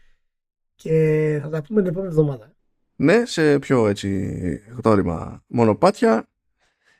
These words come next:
Speaker 2: Μάλλον, ε, και φαντάζομαι και πιο upbeat, γιατί το μόνο upbeat που είχαμε σε όλη αυτή τη, σε όλο αυτό το επεισόδιο ήταν η Nintendo. <laughs> Θα μου πεις, Nintendo είναι.
Speaker 1: <laughs>
Speaker 2: Θα είναι ένα χρωματιστό πράγμα, σαν και εμάς, <laughs> ώστε να μια ιδέα. Αλλά
Speaker 1: Ακριβώς.
Speaker 2: τέλος πάντων, οκ.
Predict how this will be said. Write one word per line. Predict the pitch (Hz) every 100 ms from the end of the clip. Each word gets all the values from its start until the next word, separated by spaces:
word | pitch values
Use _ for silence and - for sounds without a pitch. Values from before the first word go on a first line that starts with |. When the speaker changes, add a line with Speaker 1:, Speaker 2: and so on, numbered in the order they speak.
| _
Speaker 2:
Μάλλον, | - 143 156 160 151 -
ε, | 156
και | 143
φαντάζομαι | 139 139 147 151
και | -
πιο | 160 131
upbeat, | 117 120 - 151 - -
γιατί | 123 143
το | 147
μόνο | 165 180 156
upbeat | 165 165 -
που | 147
είχαμε | 147 160 147
σε | 143
όλη | 147
αυτή | 143 139 139
τη, | 123 117 110 113
σε |
όλο | 147
αυτό | 139
το |
επεισόδιο | 135 - 156 160
ήταν | 170 160
η | 147 143
Nintendo. | 156 135 - _ _
<laughs> | _ _
Θα | 139
μου | 131
πεις, | 165
Nintendo | 151 165 147 107
είναι. | 98 101 - _ _ -
Speaker 1:
<laughs> | - 226 _ 311 - - 453
Speaker 2:
Θα | 175
είναι | 190
ένα |
χρωματιστό | 185 175 170 - - 190
πράγμα, | 190 147 131
σαν | 180
και | 117
εμάς, | 117 113 120 -
<laughs> | - 254
ώστε | - -
να | 185 147
μια | 143 131
ιδέα. | 120 165 - _ _ _
Αλλά | - 165
Speaker 1:
Ακριβώς. | 170 170
Speaker 2:
τέλος | 160 135
πάντων, | - 131 135 135 - - -
οκ. | 139